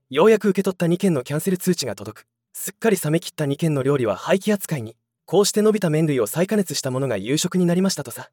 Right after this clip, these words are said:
ただ飯だが気分の良いものではないですね。それに花金の売り上げが積めなかったのが痛い。出前館の障害はこの二週間で二度目。機械損失だけでなく、お客様への返金、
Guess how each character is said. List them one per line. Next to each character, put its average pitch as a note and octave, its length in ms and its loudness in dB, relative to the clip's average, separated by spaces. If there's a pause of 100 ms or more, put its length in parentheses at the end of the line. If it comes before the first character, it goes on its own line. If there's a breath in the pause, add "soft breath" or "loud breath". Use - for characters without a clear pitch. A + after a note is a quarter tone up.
(260)
た C#3 120 -4
だ E3 80 4
飯 F#3+ 180 2
だ F3 120 2
が C3 100 0
気 - 180 -2
分 G#3+ 140 4
の D#3 100 2
良 D#3 120 2
い - 20 2
も D3+ 120 2
の C#3+ 60 -2
で C3+ 80 -2
は A2+ 80 -2
な A2 120 -4
い C3+ 40 -4
で B2+ 80 -8
す - 120 -12
ね。 A2+ 180 -14 (240)
そ - 180 -4
れ E3 100 4
に F3+ 100 4
花 F3 220 0
金 G#3 160 2
の F#3 100 4
売 E3+ 60 2
り F3 80 4
上 F3 80 2
げ F3 60 2
が F3+ 100 2
積 F3 140 -4
め G3 60 2
な G#3+ 80 0
か G3 100 -2
っ - 40 -6
た D3 100 -10
の B2 80 -4
が G2 100 -6
痛 F2+ 200 -12
い。 - 100 -18 (380)
出 C#3 160 0
前 G#3+ 160 4
館 E3 160 0
の A2+ 80 -4
障 D3 200 -2
害 D3+ 140 2
は D3+ 120 2
こ D3+ 120 -6
の D#3+ 80 2
二 E3 120 2
週 G#3+ 180 0
間 D3+ 160 -2
で G2 100 -6
二 F2 100 -10
度 A2+ 120 -10
目。 C#3+ 140 -14 (320)
機 - 120 -16
械 G#3 180 4
損 G#3+ 200 0
失 - 180 -8
だ B2+ 80 -4
け D#3+ 100 -6
で C#3+ 80 -4
な A#2+ 120 -6
く、 B2 200 -8 (240)
お C#3+ 100 -4
客 A3 160 0
様 G#3+ 220 4
へ D3 60 4
の A2 80 0
返 A#2 180 -6
金、 B2 260 -12